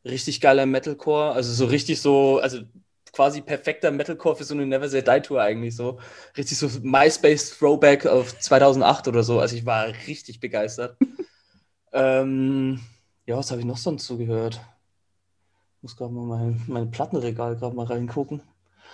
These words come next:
Eigentlich, ähm, ja, f-, ganz viel durcheinander. Ich hab das neue Disaster-Album, suchte ich grad so ein bisschen. Das ist so ein Ding, das kann ich immer so im, im Bahnfahren zur Arbeit oder so immer mal anmachen. Ist ganz geil.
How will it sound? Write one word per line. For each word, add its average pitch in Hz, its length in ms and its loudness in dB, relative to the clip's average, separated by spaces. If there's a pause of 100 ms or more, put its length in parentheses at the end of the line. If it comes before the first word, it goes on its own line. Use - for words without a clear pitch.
(340)
Eigentlich, 135 680 -2
ähm, 123 840 2 (1080)
ja, - 80 -10
f-, - 340 -14
ganz 214 320 0
viel 147 280 0
durcheinander. 135 480 0
Ich 117 100 -4
hab 135 100 -10
das - 140 -10
neue 131 200 -2
Disaster-Album, 165 1080 -2
suchte 160 340 -4
ich 156 140 -6
grad 147 260 -6
so 160 100 -6
ein 156 80 -4
bisschen. 156 640 -6 (240)
Das - 220 -10
ist 131 140 -10
so 139 80 -4
ein 131 200 -2
Ding, 143 180 -2
das - 400 -12
kann 131 140 -6
ich 147 80 -6
immer 139 160 -6
so 131 120 -8
im, 123 400 -12 (300)
im 123 160 -8
Bahnfahren 143 480 -2
zur - 160 -4
Arbeit 147 260 0
oder 143 200 -2
so 147 120 -8
immer 139 260 -6
mal - 20 -2
anmachen. 143 480 -6
Ist - 120 -16
ganz 139 220 -6
geil. 139 320 0